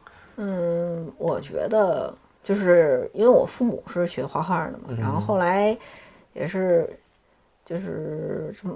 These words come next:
Speaker 1: 我，我，我确实没学过，然后呢，在技巧上会比较，怎么说，嗯，比较拙-，不，不叫拙劣吧，反正就是肯定没有那么专业。而且我这现在用的水彩就是真的是自己摸索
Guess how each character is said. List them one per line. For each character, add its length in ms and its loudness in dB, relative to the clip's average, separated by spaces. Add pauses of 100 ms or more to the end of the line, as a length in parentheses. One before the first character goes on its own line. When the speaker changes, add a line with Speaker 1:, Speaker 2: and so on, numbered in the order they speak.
Speaker 1:
我， 160 2
我， 320 6
我 60 2
确 180 4
实 80 6
没 160 10
学 200 4
过， 240 8 (120)
然 120 -2
后 220 4
呢， 320 0 (220)
在 260 4 (100)
技 180 -4
巧 200 0
上 160 -2
会 300 0
比 80 -14
较， 360 0 (480)
怎 140 -6
么 80 -10
说， 180 -8 (680)
嗯， 340 -6
比 80 -6
较 140 4
拙-， 180 -8 (240)
不， 120 -10
不 160 -8
叫 220 4
拙 240 10
劣 200 12
吧， 120 10
反 160 2
正 140 6
就 140 12
是 260 8
肯 180 2
定 140 12
没 60 10
有 80 10
那 60 6
么 120 2
专 300 4
业。 120 -2 (760)
而 120 8
且 160 10
我 120 10
这 140 6
现 160 2
在 100 6
用 160 6
的 80 4
水 200 4
彩 240 -2
就 100 0
是 60 -2
真 200 2
的 100 4
是 140 -2
自 160 -2
己 240 -6
摸 240 4
索 220 0